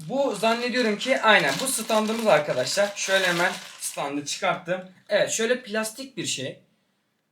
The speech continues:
Plastik bir stand arkadaşlar. Bunu hemen şöyle koydum. Evet, şimdi ay, ay, ay, oğlum çok heyecanlandım lan. <laughs> Oo, bunu böyle çekmemiz gerekiyormuş.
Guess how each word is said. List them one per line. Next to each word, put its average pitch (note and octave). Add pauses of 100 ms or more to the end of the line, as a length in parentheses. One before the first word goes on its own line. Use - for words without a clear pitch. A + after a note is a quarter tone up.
(180)
Plastik D#3+
bir F#3+ (180)
stand F#3+
arkadaşlar. C#3 (240)
Bunu F3+
hemen F3+ (180)
şöyle D#3 (300)
koydum. D#3 (580)
Evet, B2+
şimdi D#3+ (640)
ay, C#3
ay, C#3
ay, C3 (140)
oğlum D3
çok D#3+
heyecanlandım C#3+
lan. D3+ (240)
<laughs> F3 (1120)
Oo, D#3
bunu D3+
böyle G3+
çekmemiz F3+
gerekiyormuş. D3+